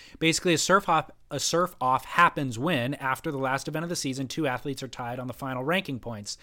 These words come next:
So an additional heat is needed for the world title to be decided. If a tie happens, um, the protocol will be determined basically by Kieran Perot and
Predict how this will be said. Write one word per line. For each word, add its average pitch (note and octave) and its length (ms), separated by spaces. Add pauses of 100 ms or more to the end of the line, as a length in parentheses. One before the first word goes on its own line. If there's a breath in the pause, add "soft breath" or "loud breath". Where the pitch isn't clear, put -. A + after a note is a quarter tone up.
(340 loud breath)
So D#3 320
an D#3 160
additional D#3 600
heat F#3 340
is C3 200
needed C3 480
for C#3 120
the B2+ 60
world C3 240
title C3 260
to A#2+ 80
be A#2+ 180
decided. A2+ 680 (540 soft breath)
If D#3+ 140
a D#3 60
tie E3 280
happens, G3+ 720 (400 soft breath)
um, B2 640 (560)
the C#3+ 100
protocol D3+ 580
will C#3 120
be C3+ 140
determined C3 500
basically C3 360
by A#2+ 160
Kieran B2 360
Perot A#2+ 560
and A2 520